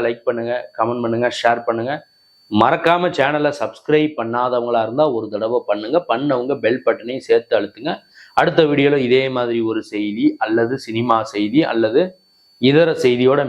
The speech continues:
மீண்டும் நான் உங்களை வந்து சந்திக்கிறேன். குட்டிமா தமிழ் டி வி சேனலை பார்த்து ரசிச்சுக்கிட்டு இருக்க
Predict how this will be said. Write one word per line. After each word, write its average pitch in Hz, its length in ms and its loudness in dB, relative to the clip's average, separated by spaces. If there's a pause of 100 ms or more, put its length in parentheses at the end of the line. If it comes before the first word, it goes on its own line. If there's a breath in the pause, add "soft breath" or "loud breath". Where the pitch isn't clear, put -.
மீண்டும் 151 340 0
நான் 110 140 -2
உங்களை 107 220 -4
வந்து 113 280 -8
சந்திக்கிறேன். 104 520 -2 (580 soft breath)
குட்டிமா 123 400 2 (140)
தமிழ் 127 260 -2
டி 120 80 0
வி 117 160 0
சேனலை 110 340 -2
பார்த்து 110 280 0
ரசிச்சுக்கிட்டு 104 500 -8
இருக்க 104 180 0